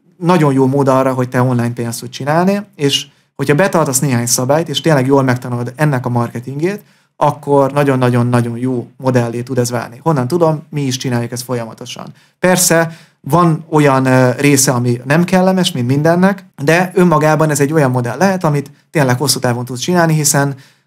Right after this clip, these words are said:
hogyha szereted, és szeretsz emberekkel foglalkozni, akkor nagyon-nagyon nagy szenvedélye tud ez válni. Ugyanakkor van ennek is egy olyan háttere, amit én, mint tevékenységet végző ember látok, és amit nem biztos, hogy vonzó akkor,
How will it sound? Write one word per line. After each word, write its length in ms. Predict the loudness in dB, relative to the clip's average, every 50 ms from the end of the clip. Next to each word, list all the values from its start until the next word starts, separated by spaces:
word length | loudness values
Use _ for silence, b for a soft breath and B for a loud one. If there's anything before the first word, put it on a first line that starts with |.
| b
hogyha 200 | -4 -2 0 0
szereted, 480 | 0 2 2 2 2 0 0 -2 -4 -4
és 80 | -2 -2
szeretsz 320 | 0 0 0 0 0 -2
emberekkel 380 | -2 0 0 -2 -2 -4 -6 -6
foglalkozni, 540 | -4 -2 0 0 0 0 0 -2 -2 0
akkor 240 | -2 -2 -2 -2 0
nagyon-nagyon 720 | 2 2 2 2 0 0 0 0 0 0 0 0 -2 -4 -6 -4
nagy 160 | -4 -4 -2
szenvedélye 580 | 0 0 0 0 2 2 0 0 0 -4 -4 -6
tud 160 | -6 -6 -6
ez 140 | -4 -4 -4
válni. 440 | -6 -8 -10 -12 -12 -14 -16 -20 b b b b b b b b b b b _ -2
Ugyanakkor 800 | 0 2 2 2 2 0 -2 -2 -4 0 2 2 2 2 -2 -6 _ _
van 420 | -2 0 2 2 2 0 -2 -4 -2
ennek 360 | 0 2 4 4 2 2 2
is 140 | 0 0 2
egy 120 | 4 4
olyan 180 | 4 4 4 2
háttere, 560 | 2 0 -2 -2 -2 -2 0 0 0 0 -2 -2
amit 320 | -2 0 0 0 -2 -6 -14 -20 _ _
én, 380 | -4 0 2 4 4 4 2 0
mint 200 | 0 0 0 2
tevékenységet 600 | 2 2 4 4 2 2 -2 -6 -4 -4 -4 -4 -2
végző 400 | 2 2 2 2 2 0 0 -2
ember 320 | -2 -2 -2 -2 -2 -2 0
látok, 520 | 0 0 0 0 -2 -6 -6 -8 -8 -6
és 180 | -6 -6 -2 0
amit 220 | 2 2 2 2
nem 140 | 2 2 2
biztos, 220 | 2 0 0 -2 -2
hogy 120 | -2 0
vonzó 380 | 0 0 0 0 0 -2 0 0
akkor, 480 | 0 0 -2 -4 0 2 2 2 0